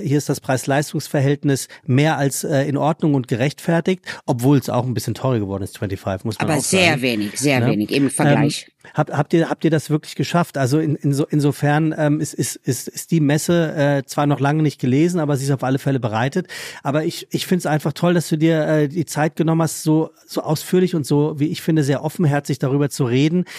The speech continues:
Speaker 1: was, was Erziehung, was emotionale Intelligenz bedeutet, um am Ende des Tages auch, ähm, erfolgreich zu sein. Und ich,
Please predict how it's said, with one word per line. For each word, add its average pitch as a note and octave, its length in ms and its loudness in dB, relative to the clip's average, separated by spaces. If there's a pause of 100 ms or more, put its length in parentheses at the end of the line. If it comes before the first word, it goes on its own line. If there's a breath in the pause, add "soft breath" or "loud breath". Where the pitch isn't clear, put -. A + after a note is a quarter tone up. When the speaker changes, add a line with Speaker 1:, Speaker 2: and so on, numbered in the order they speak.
(240 loud breath)
Speaker 1:
was, C#3+ 300 0
was C#3 160 -2
Erziehung, F3 640 2
was D3 220 0
emotionale D3+ 680 0
Intelligenz C3+ 440 0 (240)
bedeutet, C#3+ 680 -2
um G3 360 4
am C#3 160 0
Ende D#3 200 2
des D3 160 0
Tages C#3+ 380 0
auch, B2+ 300 0
ähm, B2+ 300 2 (240 loud breath)
erfolgreich C#3+ 720 0
zu - 140 -4
sein. A#2+ 440 2 (380 loud breath)
Und G#3 220 0
ich, - 240 -6